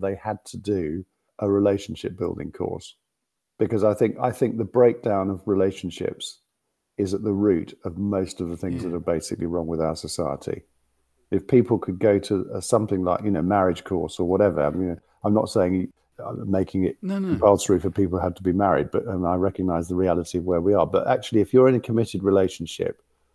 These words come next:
Speaker 1: to do some sort of work and training on making that relationship permanent and giving you the emotional skills, the relational skills and everything else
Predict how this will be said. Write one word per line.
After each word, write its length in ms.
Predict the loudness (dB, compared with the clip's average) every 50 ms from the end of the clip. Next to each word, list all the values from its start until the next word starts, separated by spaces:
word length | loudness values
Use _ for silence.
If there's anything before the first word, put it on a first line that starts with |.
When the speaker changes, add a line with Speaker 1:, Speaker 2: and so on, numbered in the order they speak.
| _ _ _ _ _ _ _ _
Speaker 1:
to 120 | -6 -6 -6
do 280 | 0 6 6 6 6 6
some 280 | 4 2 2 2 2
sort 360 | -2 -2 0 0 0 0 0 -6
of 160 | -8 -4 2
work 380 | 4 6 6 6 4 2 -2
and 120 | -6 -6 -6
training 640 | -4 -2 0 0 0 0 -2 -2 -4 -6 -8 -12 -14 _ _ _ _ _ _ _ _ _
on 240 | -2 -2 0 0 0
making 360 | 0 0 -2 -4 -4 -6 -2
that 180 | -2 -2 -2 0
relationship 760 | 0 0 2 0 0 0 -6 -12 -12 -6 -6 -6 -6 -6 -8
permanent 680 | -4 -2 -2 -2 -2 -6 -6 -8 -8 -10 -12 -12 -16 _ _ _ _ _ _ _ _ _ _ -8
and 100 | -4 0
giving 240 | 2 2 2 2 0
you 120 | 0 0 2
the 100 | 2 2 2
emotional 540 | 2 2 2 2 2 0 -2 -4 -4 -4 -4
skills, 460 | -6 -2 0 2 2 2 0 0 -2
the 80 | -4
relational 520 | -2 0 2 2 2 2 0 -4 -8 -8 -6
skills 440 | -8 -6 -2 0 0 0 0 -2 -4
and 100 | -6 -6
everything 340 | -6 -8 -8 -6 -4 -2
else 340 | -2 -2 -2 -4 -6 -8 -18